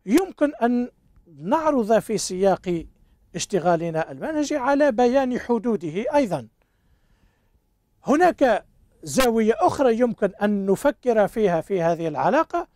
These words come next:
وهي أن تكون هذه البناءات الافتراضية التي تشكل بنية الواقع العلمي هي تكون سندا،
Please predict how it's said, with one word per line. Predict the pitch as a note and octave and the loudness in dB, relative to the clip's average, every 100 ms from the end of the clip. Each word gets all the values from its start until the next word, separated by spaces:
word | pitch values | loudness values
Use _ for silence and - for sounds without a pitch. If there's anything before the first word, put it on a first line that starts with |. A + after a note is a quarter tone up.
| _ _ _ _ | _ _ _ _
وهي | A3+ E4+ B3+ G#3 G#3+ - _ _ _ _ _ | 0 2 2 0 -2 -4 _ _ _ _ _
أن | C#4 - | 0 2
تكون | C4+ - A#4 E4 | 0 2 0 2
هذه | B3+ C#4+ B3+ A#3+ | 4 2 2 0
البناءات | A#3 A#3 A3+ A#3 A3+ F#3+ - | 0 0 2 2 2 0 0
الافتراضية | F#3 - - - F3 D#3+ C#3+ D#3+ C#3+ - B2+ - _ _ _ - | -6 -8 -12 -6 -2 -2 -2 -4 -6 -8 -16 -20 _ _ _ -2
التي | F#3 F3 E3+ F#3+ D#3+ - _ _ _ - | 2 2 2 0 -2 -4 _ _ _ -14
تشكل | F3 - C4+ - - G3+ F3+ D3+ - _ _ - - A2+ | -10 0 0 -2 -4 -2 0 -2 -6 _ _ -20 -20 -10
بنية | C#3 C#4 A#3+ F3+ - | -2 0 2 -2 -4
الواقع | D#3+ - D3 D3 C3+ - | -8 -8 -10 -8 -10 -12
العلمي | A#2+ A2 D#3+ F#3+ A#3 - _ _ _ _ | -18 -10 -8 -8 -10 -14 _ _ _ _
هي | F3+ F3+ | 0 0
تكون | - G3+ - F#3+ D#3 A2 - _ | 0 -2 -2 -4 -4 -6 -16 _
سندا، | - G3 F#3+ G3 G3+ G#3 | -4 0 2 2 0 0